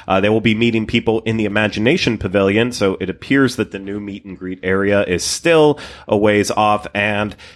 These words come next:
the Disney one hundred Points of Light Spaceship Earth show will start lighting up the skies on that night with a Disney one hundred anthem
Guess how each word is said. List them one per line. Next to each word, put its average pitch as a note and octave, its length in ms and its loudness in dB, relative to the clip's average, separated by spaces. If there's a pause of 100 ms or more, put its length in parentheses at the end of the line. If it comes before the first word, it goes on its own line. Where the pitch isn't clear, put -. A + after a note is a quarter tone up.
the G#2+ 160 2
Disney A#2+ 360 0
one A2 180 0
hundred G#2+ 280 -2
Points A#2+ 360 -8
of F#2+ 200 -6
Light G2 300 -2
Spaceship F#2+ 500 -4
Earth A2 160 2
show G#2 240 2
will F#2+ 140 0
start F#2+ 320 0
lighting F#2 280 0
up F2+ 120 -6
the F2 100 -10
skies G#2 400 0
on G2+ 140 0
that G2 200 0
night G#2 360 0
with F2+ 280 -6 (120)
a E2+ 140 -8
Disney G2 340 -4
one F2+ 180 -4
hundred G2 320 -4
anthem A2 460 -2